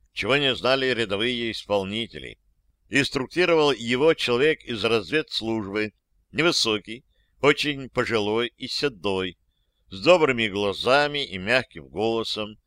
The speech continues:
которого командир группы до этого никогда не видел. Он-то и объяснил,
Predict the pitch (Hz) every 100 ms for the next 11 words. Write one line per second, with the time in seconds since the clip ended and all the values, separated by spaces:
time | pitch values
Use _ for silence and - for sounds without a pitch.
0 | _ _ _ _ - 113 170 185 170 143
1 | 123 120 127 139 107 147 127 123 101 120
2 | 147 - 135 127 120 - 98 101 127 120
3 | 98 117 110 62 50 - _ _ _ _
4 | - 92 147 170 175 180 180 175 185 -
5 | 120 120 113 117